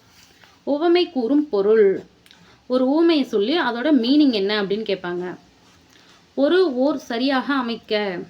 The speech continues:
அதாவது, ஒரு அமைச்சர், ஓர் ஊர், அந்த மாதிரி வந்து ஒரு ஓர், அதை வந்து சரியா அமைச்சு கொடுங்க அப்படின்னு சொல்லி, சென்டென்ஸ் அமைச்சு கொடுங்க அப்படின்னு கேட்பாங்க. வினா விடை வகைகள், ஆ, குழல் வினா, கொடை வினா, அந்த மாதிரி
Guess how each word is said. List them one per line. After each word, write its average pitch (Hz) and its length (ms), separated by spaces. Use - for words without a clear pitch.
அதாவது, 285 440
ஒரு 277 140
அமைச்சர், 240 640
ஓர் 277 260
ஊர், 226 500
அந்த 226 200
மாதிரி 302 220
வந்து 254 320
ஒரு 302 460
ஓர், 262 320
அதை 226 180
வந்து 269 200
சரியா 254 360
அமைச்சு 233 200
கொடுங்க 202 400
அப்படின்னு 214 180
சொல்லி, 247 240
சென்டென்ஸ் 269 440
அமைச்சு 226 240
கொடுங்க 202 300
அப்படின்னு 190 320
கேட்பாங்க. 175 360
வினா 294 360
விடை 247 320
வகைகள், 196 500
ஆ, 240 320
குழல் 254 360
வினா, 233 260
கொடை 247 300
வினா, 220 440
அந்த 247 220
மாதிரி 277 320